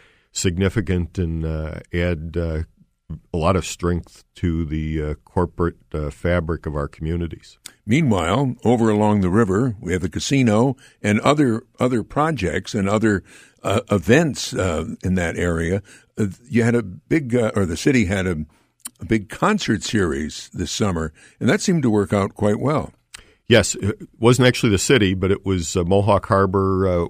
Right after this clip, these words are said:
Speaker 1: working in conjunction with, uh, Rivers Casino, sponsored a series of outdoor events where, uh, uh, at Mohawk Harbor, the actual physical harbor, on the generally southern side,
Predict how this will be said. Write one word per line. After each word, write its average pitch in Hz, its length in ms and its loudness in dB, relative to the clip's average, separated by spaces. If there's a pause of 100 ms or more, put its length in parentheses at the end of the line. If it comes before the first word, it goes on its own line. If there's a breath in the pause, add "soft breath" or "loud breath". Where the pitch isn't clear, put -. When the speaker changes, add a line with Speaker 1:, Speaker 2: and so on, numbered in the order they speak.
Speaker 1:
working 92 380 -2
in 85 40 -4
conjunction 95 540 -2
with, 90 260 -4
uh, 87 280 -2
Rivers 90 340 0
Casino, 90 720 -2 (400 soft breath)
sponsored 92 540 0
a 85 60 0
series 92 520 0
of 87 120 0
outdoor 87 420 0
events 90 540 -2
where, 85 460 -2
uh, 80 200 -2 (640 soft breath)
uh, - 80 -12 (240)
at 90 200 -2 (100)
Mohawk 90 460 0
Harbor, 90 440 2
the 87 160 2
actual 85 300 -2
physical 92 500 -2
harbor, 90 720 2 (180)
on 82 240 -2
the 82 180 -2
generally 92 560 0
southern 95 640 0
side, 90 680 2